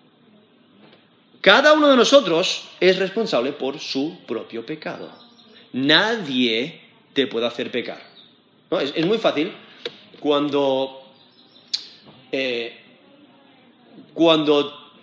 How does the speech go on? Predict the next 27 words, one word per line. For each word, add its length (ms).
te 100
pillaron 560
pegando 640
a 100
tu 120
hermano 500
o 100
a 60
tu 80
hermana, 540
y 120
tu 100
madre 260
dice, 460
"Oye, 320
no 120
hagas 240
eso". 260
"¿Qué 80
pasa?". 400
"No, 300
se 180
ha 80
empezado". 540
¿No? 240
Eh, 240
no. 80